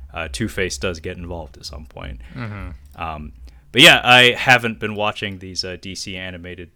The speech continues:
Speaker 1: Batman movies in quite some time. Uh, not since, like, the late two thousands. Uh, I just kinda got tired of them. But, um, generally, they're, they're fine. Like,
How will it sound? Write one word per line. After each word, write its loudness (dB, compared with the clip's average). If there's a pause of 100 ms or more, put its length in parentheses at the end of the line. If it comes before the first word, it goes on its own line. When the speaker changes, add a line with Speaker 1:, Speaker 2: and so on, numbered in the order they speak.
(140)
Speaker 1:
Batman -12
movies -14
in -18
quite -6
some -8
time. -12 (240)
Uh, -16
not -12
since, -10
like, -10
the -12
late -12
two -14
thousands. -8 (140)
Uh, -12
I -6
just -10 (180)
kinda -10
got -12
tired -8
of -12
them. -12
But, -8 (680)
um, 2
generally, 4
they're, 2 (140)
they're -2
fine. -2 (280)
Like, -12